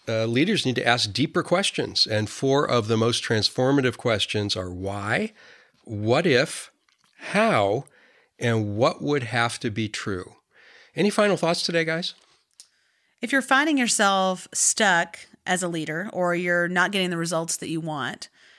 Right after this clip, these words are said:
Speaker 2: instead of going to search for answers, start asking great questions. And I think you'll be, um, encouraged and surprised and excited with what you discover.
Speaker 1: Uh, Michael's thinking deeply.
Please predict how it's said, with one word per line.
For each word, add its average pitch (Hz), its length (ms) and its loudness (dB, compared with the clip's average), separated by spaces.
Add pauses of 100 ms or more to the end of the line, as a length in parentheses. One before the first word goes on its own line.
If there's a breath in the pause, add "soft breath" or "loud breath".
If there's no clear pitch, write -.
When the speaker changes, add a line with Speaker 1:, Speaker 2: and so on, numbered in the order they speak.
(460 soft breath)
Speaker 2:
instead 254 280 2
of 262 100 -2
going 226 220 2
to 185 40 0
search 196 360 2
for - 180 -2
answers, 214 560 -2
start 190 420 2
asking 165 680 -2 (180)
great 160 320 -2
questions. - 720 -6 (360 loud breath)
And 160 400 2
I 165 60 -2
think 208 260 0
you'll 185 100 2
be, 180 560 0
um, 156 340 -2
encouraged 214 680 -2
and 170 120 -4
surprised 170 920 0 (320 loud breath)
and 165 280 0
excited 156 840 0
with 165 160 -10
what 160 160 -2
you 139 100 -4
discover. - 520 -8 (1500)
Speaker 1:
Uh, 113 140 -2
Michael's 110 500 -2
thinking 107 380 -4
deeply. 101 480 -2